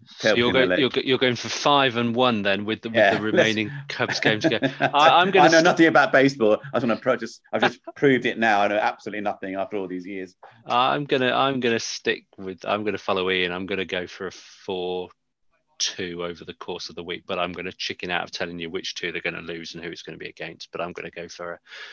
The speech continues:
Speaker 1: a four and two. Um, we don't have, sadly, any, in fact, not only do we not have any U K friendly times over the next week, I don't think we have any U K friendly times now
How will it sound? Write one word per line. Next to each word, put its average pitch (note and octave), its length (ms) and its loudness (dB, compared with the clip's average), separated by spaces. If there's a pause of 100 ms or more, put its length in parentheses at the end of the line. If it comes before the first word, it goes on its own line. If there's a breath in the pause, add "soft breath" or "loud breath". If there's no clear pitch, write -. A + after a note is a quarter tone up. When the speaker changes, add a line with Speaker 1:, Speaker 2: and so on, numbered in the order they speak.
(240 loud breath)
Speaker 1:
a - 20 -12
four F#2+ 480 -4
and F#2 160 -10
two. F2+ 560 -6 (520 loud breath)
Um, B2 400 2 (200)
we B2+ 240 0
don't D#3+ 300 2
have, C3 500 0 (320)
sadly, A#2 720 -2 (300)
any, C3+ 500 2
in G2+ 80 -10 (600)
fact, C3 280 -4
not D3+ 420 -2
only D3+ 120 2
do C3 140 -2
we C3 80 4
not C3 100 2
have A#2 100 -2
any B2 160 2
U A#2 200 -2
K A#2 200 -2
friendly A2 380 -2
times A2 380 -2
over G#2+ 220 2
the G#2 100 -2
next - 260 -6
week, G#2 180 -4
I A#2 140 0
don't E3 180 -2
think D#3 140 -8
we A#2 100 -4
have A2+ 180 -4
any A2+ 180 0
U A2 180 -8
K G#2+ 180 -8
friendly G2+ 380 -8
times G2 420 -8
now G2 320 -4